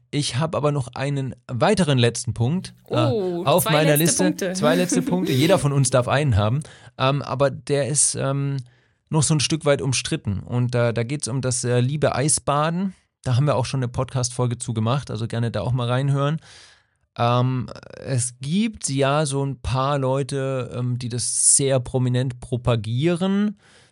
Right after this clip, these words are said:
Speaker 1: Ähm, vielleicht der ein oder andere hat schon mal von Wim Hof gehört, der ja damit Schlagzeilen gemacht hat, ähm, dass er über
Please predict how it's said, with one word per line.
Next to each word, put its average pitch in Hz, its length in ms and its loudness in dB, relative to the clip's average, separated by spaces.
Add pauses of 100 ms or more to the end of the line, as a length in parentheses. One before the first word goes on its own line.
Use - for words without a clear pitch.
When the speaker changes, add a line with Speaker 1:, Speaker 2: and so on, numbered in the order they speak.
(140)
Speaker 1:
Ähm, 123 580 -2
vielleicht 120 580 -6
der 110 120 -4
ein 120 160 -2
oder 113 160 -4
andere 123 320 -6
hat 120 160 -8
schon 123 80 -2
mal 117 120 0
von 113 220 -2
Wim 120 220 2
Hof 139 260 -2
gehört, 147 540 -2 (580)
der 127 220 4
ja 123 320 4
damit 120 400 0
Schlagzeilen 127 580 0
gemacht 117 380 -2
hat, 117 260 -4 (240)
ähm, 107 320 -2
dass 107 300 -2
er 104 560 -2 (460)
über 110 540 0